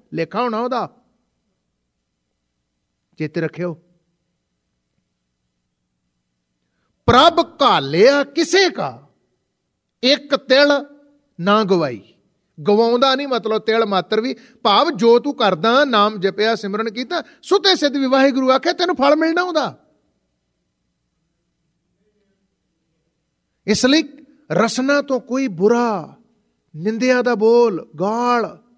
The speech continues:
ਭੈੜੇ ਬੋਲ, ਕੌੜੇ ਬੋਲ, ਫਿੱਕੇ ਬੋਲ, ਚੇਤਾ ਰੱਖਣਾ, ਤੇਰੀ ਜ਼ੁਬਾਨ ਤੋਂ ਨਾ ਨਿਕਲਣ। ਜੇ ਨਾਮ ਸਿਮਰਨ ਦਾ ਫਲ ਮਿਲਣਾ,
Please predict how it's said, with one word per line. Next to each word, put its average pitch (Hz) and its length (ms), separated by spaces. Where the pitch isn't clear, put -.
ਭੈੜੇ 208 340
ਬੋਲ, 247 600
ਕੌੜੇ 254 340
ਬੋਲ, 247 560
ਫਿੱਕੇ 285 360
ਬੋਲ, 269 600
ਚੇਤਾ 185 240
ਰੱਖਣਾ, 247 540
ਤੇਰੀ 175 300
ਜ਼ੁਬਾਨ 147 500
ਤੋਂ 277 360
ਨਾ 143 220
ਨਿਕਲਣ। 165 520
ਜੇ 202 220
ਨਾਮ 190 400
ਸਿਮਰਨ 285 440
ਦਾ 277 100
ਫਲ 214 260
ਮਿਲਣਾ, 220 640